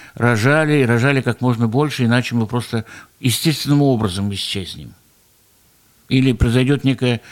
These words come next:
этническая замена населения, которое проживает на территории, которая сегодня называется Россия. Вот, поэтому, естественно, государство стремится,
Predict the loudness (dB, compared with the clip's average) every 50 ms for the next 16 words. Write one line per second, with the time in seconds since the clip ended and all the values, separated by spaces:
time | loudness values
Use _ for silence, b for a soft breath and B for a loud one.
0 | B B -4 0 0 0 0 0 -2 -2 0 0 0 2 2 2 2 2 2 0
1 | 0 -4 -8 -10 -14 B B B B B B B B B B -6 -4 -2 0 2
2 | 2 2 4 2 2 2 2 0 0 0 0 2 2 0 -2 -4 B B B -8
3 | -6 -2 0 0 2 2 2 0 -2 -6 B B B B B -8 -4 -2 -2 -2
4 | -2 0 0 0 0 0 -2 -2 -4 -4 -4 -6 -6 -4 -2 -2 -2 -2 -2 -4
5 | -2 -2 -2 -2 -4 -4 -6 -8 -6 -6 -6 -6 -8 -12 -12 -14 -16 -18 -20 _
6 | _ _ _ B B B B B B B B B B B B B B B B B
7 | B B B B B B B -10 -10 -8 -4 0 0 0 2 2 2 2 2 2
8 | 2 2 2 2 2 0 0 0 0 0 0 2 2 2 2 0 0 -2 -4 -4
9 | -4 -2 0 2 4 4 2 2 0 -2 -2 -2 -2